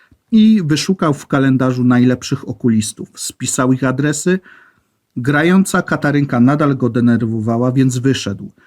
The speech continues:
stwierdzając, że już dawno powinien pomóc niewidomej sąsiadce. Dziękuję za uwagę, zapraszam do opublikowania, polecenia, wrzucenia na swoje media społecznościowe. Zasubskrybuj, naciśnij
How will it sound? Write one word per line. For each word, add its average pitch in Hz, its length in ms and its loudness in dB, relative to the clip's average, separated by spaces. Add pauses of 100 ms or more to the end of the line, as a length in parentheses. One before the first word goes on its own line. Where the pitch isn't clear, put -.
(120)
stwierdzając, 151 920 -2
że 127 140 -2
już 120 200 0
dawno 139 360 0
powinien 120 500 0
pomóc 165 440 -2
niewidomej 113 540 2
sąsiadce. - 720 -8 (360)
Dziękuję 180 320 2
za 180 120 0
uwagę, 165 300 -2
zapraszam 117 560 -2
do 107 180 -4 (380)
opublikowania, 156 760 0
polecenia, 139 680 0
wrzucenia 120 440 0
na 113 100 0
swoje 113 220 -4
media 131 300 0
społecznościowe. 123 680 -6 (840)
Zasubskrybuj, 147 800 -2
naciśnij 123 720 0